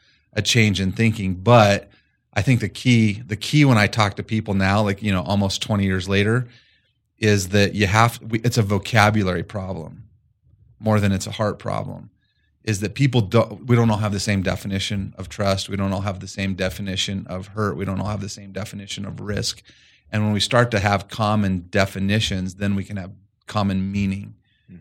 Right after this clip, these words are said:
Speaker 1: And so that really, uh, helps unpackage that. So just to put that on a bumper sticker, people don't wi-, widely agree with that, but when you start having a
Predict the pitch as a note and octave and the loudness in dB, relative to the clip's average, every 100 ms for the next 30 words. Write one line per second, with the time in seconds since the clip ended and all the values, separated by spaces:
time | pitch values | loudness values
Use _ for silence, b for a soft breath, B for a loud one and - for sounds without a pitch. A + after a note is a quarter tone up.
0 | _ G2+ - G2+ F#2 G2+ G2 E2 G2 F#2 | _ -4 0 0 2 4 4 2 0 0
1 | F#2 F#2+ - _ _ _ G2 F2+ - _ | -2 -6 -12 _ _ _ -12 -12 -16 _
2 | _ _ G#2 G2 - G2 F#2 - G2 G2 | _ _ -8 -6 -4 -6 -6 -8 -8 -8
3 | F2+ - E2+ C2+ - A#2+ D3 G2+ - B | -10 -10 -12 -8 -2 0 2 0 -2 B
4 | B - D3 B2 A2+ G2 A2+ A2 A2+ F#2+ | B 4 8 8 8 4 2 0 0 -4
5 | - F#2+ - F#2+ F#2 F#2+ b b b - | -4 -4 -2 -2 -2 -6 b b b -20
6 | - B2+ A#2+ G#2+ G#2+ G#2 G2+ G2 F#2+ G2+ | 2 4 4 4 6 6 4 -2 0 2
7 | G2+ G2 G2 _ G#2 G2+ G#2+ G#2 G2+ F#2 | 2 -2 -8 _ 0 2 4 2 0 -2
8 | F#2 G2 G2+ F#2+ F#2 F#2 F2 F2 E2+ G2 | -4 -2 -2 -2 -2 -4 -4 -4 -6 -6
9 | F#2+ F#2 - F#2 G#2 F#2+ F#2+ | -8 -10 -8 -4 -2 -4 -6